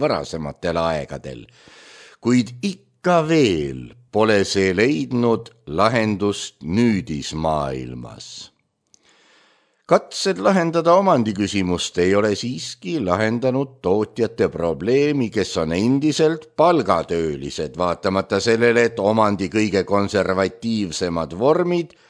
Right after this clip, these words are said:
on vahetunud kõige progressiivsematega ja et kasutusel on ka vahepealsed vormid.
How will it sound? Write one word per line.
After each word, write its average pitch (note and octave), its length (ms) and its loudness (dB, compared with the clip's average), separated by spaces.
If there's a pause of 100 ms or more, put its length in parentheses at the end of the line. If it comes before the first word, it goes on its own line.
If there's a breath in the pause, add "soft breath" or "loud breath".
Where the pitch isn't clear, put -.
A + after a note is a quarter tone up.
(220 soft breath)
on D#3+ 400 4
vahetunud B2+ 720 2
kõige A2 400 2
progressiivsematega F2+ 2000 0 (480 soft breath)
ja G2+ 180 6
et F#2+ 200 2
kasutusel D#3 840 -2
on D#3 260 0
ka G3 520 2
vahepealsed A2 1080 4
vormid. A2 640 0